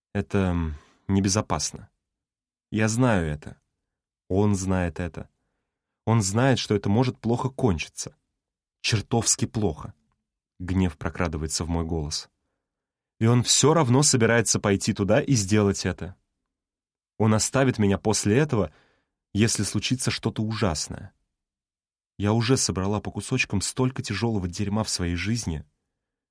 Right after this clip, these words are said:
Я не уверена, что хочу заботиться о ком-то больше, чем он заботится о себе.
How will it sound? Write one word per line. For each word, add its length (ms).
Я 160
не 100
уверена, 420
что 180
хочу 260
заботиться 500
о 60
ком-то 280
больше, 480
чем 240
он 120
заботится 540
о 40
себе. 460